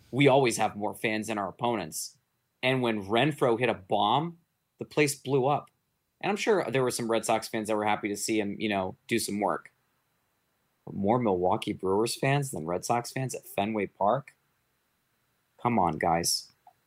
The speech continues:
Come on. That's unacceptable. There, there, there's a lot that we can handle, but getting drowned out by opposing fans at your house,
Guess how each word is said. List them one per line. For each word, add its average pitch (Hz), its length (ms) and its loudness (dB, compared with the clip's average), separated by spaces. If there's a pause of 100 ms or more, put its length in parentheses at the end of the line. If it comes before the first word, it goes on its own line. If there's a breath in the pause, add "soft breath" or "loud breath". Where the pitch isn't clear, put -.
(440)
Come 123 240 0
on. 101 260 4 (1300)
That's 131 240 4
unacceptable. 104 800 -2 (520)
There, 117 180 4
there, - 300 2
there's 127 180 2
a 113 60 2
lot 120 300 2
that - 120 -4
we 127 120 -2
can 120 140 -2
handle, 110 480 0 (760)
but 104 160 -2
getting 123 320 2
drowned 113 480 0
out 120 240 2
by 110 120 2
opposing 113 440 -2
fans 113 300 -2
at - 80 -14
your 104 200 -2
house, 123 560 -4